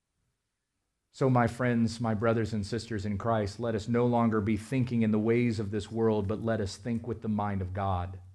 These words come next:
Let us no longer try to impart the wisdom of the world to a person, thinking that that can save anybody, but it is only by the word of God that we can be saved.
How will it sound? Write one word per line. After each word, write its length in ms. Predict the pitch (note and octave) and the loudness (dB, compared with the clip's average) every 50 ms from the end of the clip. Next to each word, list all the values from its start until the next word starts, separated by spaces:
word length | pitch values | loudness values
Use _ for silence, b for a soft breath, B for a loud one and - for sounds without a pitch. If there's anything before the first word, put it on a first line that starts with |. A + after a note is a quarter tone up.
| - _ _ _ _ _ _ _ _ _ _ _ _ _ _ _ _ _ _ _ _ _ _ _ _ _ _ _ _ _ _ _ | -20 _ _ _ _ _ _ _ _ _ _ _ _ _ _ _ _ _ _ _ _ _ _ _ _ _ _ _ _ _ _ _
Let 120 | C#3 C#3+ D3 | 8 10 10
us 180 | D3 D3 - | 10 8 6
no 300 | D#3 C#3+ C3+ D3 D3 D3+ | 4 4 8 8 10 10
longer 280 | D#3 D3+ C#3+ C#3 C3 B2+ | 10 10 8 8 6 4
try 340 | B2+ - - C#3+ C#3+ C#3+ C3+ | 2 4 4 6 8 8 8
to 120 | C3 B2 | 8 8
impart 500 | A#2+ A#2 A2+ - - C#3+ C#3 C3+ C3 C3+ | 6 6 4 4 4 6 6 6 6 4
the 80 | B2 A#2+ | 2 2
wisdom 640 | A#2 A#2 B2+ C#3 D#3 D#3 C3+ B2 C3+ B2+ A#2+ A#2 | 2 4 6 6 6 6 4 4 4 4 4 4
of 220 | - C#3 B2+ G#2+ A2 | 2 2 0 0 2
the 80 | A#2+ | 2
world 500 | A2+ A2+ A#2+ A#2+ A#2+ A#2 A#2 A2+ G#2+ G2+ | 2 4 6 6 8 8 6 6 4 0
to 320 | - - B2+ B2 A#2+ B2 A#2+ | -2 0 0 2 2 2 2
a 80 | B2 | 0
person, 420 | G2 - C3 B2+ B2 - B2 A#2+ A2 | 0 0 0 0 2 2 0 0 2
thinking 360 | - D3 C#3 C3 C#3+ C3+ A#2+ | 2 2 2 2 2 2 4
that 240 | B2 B2+ B2+ A#2+ A2+ | 4 4 2 4 4
that 240 | C3 D3+ D3+ - | 4 4 2 2
can 160 | - B2+ A#2+ G#2 | 0 0 0 0
save 340 | - C3+ C3+ B2+ A#2+ A2 | 2 2 4 4 4 2
anybody, 480 | B2 C#3+ D3+ D#3+ D3 A#2+ A#2+ A#2 A2+ A2+ | 0 0 -2 0 2 2 4 4 4 4
but 160 | A2 A#2+ A#2+ | 4 4 2
it 100 | A#2+ A#2 | 2 2
is 160 | A#2+ A#2 G#2+ | 0 0 2
only 220 | C3 C3+ D3+ D3+ C3+ | 0 2 2 2 4
by 220 | A#2 B2 A#2+ A#2 | 4 4 4 4
the 60 | A2+ | 4
word 220 | A2+ A#2 A#2+ B2 A#2+ | 4 4 4 2 2
of 120 | A2+ G#2+ | 0 2
God 380 | G#2+ B2+ C3+ C3+ B2 A2+ G#2 F#2+ | 4 4 4 4 4 2 0 0
that 120 | G#2+ - | -2 -2
we 140 | G#2+ A2+ A2 | -2 -2 -2
can 160 | A2 G#2+ G#2 | 0 0 -2
be 100 | A2 G#2+ | 0 -2
saved. 440 | G2 - A2 G#2 G2+ F2+ E2+ F2 | -2 -2 -2 -2 -2 -2 -4 -6